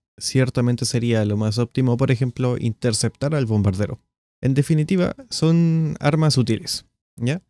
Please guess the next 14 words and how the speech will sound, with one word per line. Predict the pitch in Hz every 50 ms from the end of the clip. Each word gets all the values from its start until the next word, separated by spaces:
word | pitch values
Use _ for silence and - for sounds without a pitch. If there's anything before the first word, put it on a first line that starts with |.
| _ _
Eh, | - 127 127 131 127 127 131 127 123
la | 123 123
manera | 127 127 135 147 156 160
en | 156
que | 156 - - 147 143 143 139 139 139 131
Rusia | 127 147 156 - 170 165
lo | 143 135
emplea | 135 123 - 143 147 143 151 160 165 -
es | - 127 135 143 147 147 151 147 135 - - -
una | - 123 135 147 143 143 143 135
bastante | 131 123 120 - - 147 147 - - - 156 156 151 151 151 151 147
simple, | - - 165 143 123 123 127 135 139 139
estandarizada, | 135 - - 131 120 117 117 113 117 - - 131 127 131 131 127 127
repetitiva. | 110 117 107 117 117 113 120 113 151 135 123 123 147